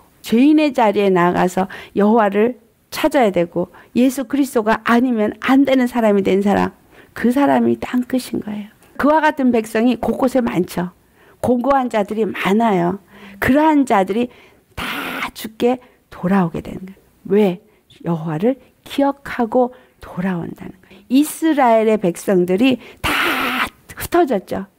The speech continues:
디아스포라가 됐어. 온 열방에 흩어졌어요. 그리고 그 흩어지게 하신 이가 여호와예요. 왜 흩어지게 했어요? 이스라엘의 하나님을 그들에게 알게 하기 위해서. 그리고 그들이 땅끝에 다 살게 된 거예요.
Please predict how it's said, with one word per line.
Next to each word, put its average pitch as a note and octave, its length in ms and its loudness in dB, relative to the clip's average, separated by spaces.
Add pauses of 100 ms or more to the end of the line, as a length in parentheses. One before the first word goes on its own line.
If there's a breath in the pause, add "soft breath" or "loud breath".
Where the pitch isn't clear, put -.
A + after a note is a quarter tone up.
(300)
디아스포라가 A#3 720 -4
됐어. F#3+ 400 -18 (600)
온 C4+ 400 4
열방에 G3+ 440 2
흩어졌어요. G#3 600 0 (200 loud breath)
그리고 B3 280 2
그 D#4 220 2
흩어지게 B3+ 640 -4
하신 A3+ 400 -2
이가 F#3+ 240 4
여호와예요. F3 400 2 (260 loud breath)
왜 G3+ 120 4
흩어지게 A#3+ 440 -2
했어요? E3+ 300 -2 (260 loud breath)
이스라엘의 A3+ 560 0
하나님을 G#3 720 2 (220 loud breath)
그들에게 F#3 380 -2
알게 F#3 360 -2
하기 E3 260 -6
위해서. - 300 -12 (580 loud breath)
그리고 B3 380 2
그들이 A3 420 0 (200 loud breath)
땅끝에 C4+ 580 0
다 E3+ 240 -4
살게 - 340 -2
된 - 180 -4
거예요. G3 260 -8